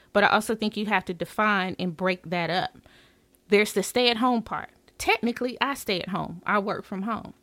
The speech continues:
I don't have any kids, so I'm not a mom or dad. But then you have the dad part. As long as those dad roles are being fulfilled and the kids are being cared for,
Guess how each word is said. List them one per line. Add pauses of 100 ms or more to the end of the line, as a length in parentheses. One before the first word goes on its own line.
(140)
I
don't
have
any
kids,
so
I'm
not
a (180)
mom
or
dad. (280)
But (440)
then
you
have
the
dad
part.
As
long
as
those
dad
roles
are
being
fulfilled
and
the
kids
are
being
cared
for,